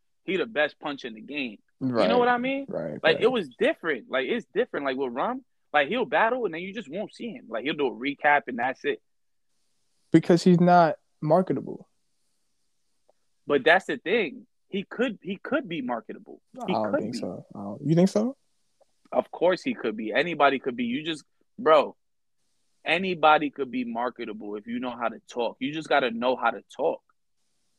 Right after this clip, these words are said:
Speaker 2: That's true.
Speaker 1: Like, Surf knows how to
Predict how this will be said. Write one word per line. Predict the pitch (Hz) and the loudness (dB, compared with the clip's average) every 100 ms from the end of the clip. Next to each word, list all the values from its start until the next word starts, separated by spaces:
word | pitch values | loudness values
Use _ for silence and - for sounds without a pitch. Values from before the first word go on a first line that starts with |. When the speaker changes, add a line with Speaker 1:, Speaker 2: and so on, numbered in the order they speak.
| _ _ _ | _ _ _
Speaker 2:
That's | 143 151 | 0 0
true. | - - 104 131 _ _ _ _ | -2 -10 -10 -14 _ _ _ _
Speaker 1:
Like, | 143 143 | -2 -2
Surf | - - 214 285 _ _ _ _ _ _ _ _ _ _ | -4 0 0 -2 _ _ _ _ _ _ _ _ _ _
knows | 113 127 170 170 | -12 -6 -6 -6
how | 160 143 | -10 -10
to | 110 | -12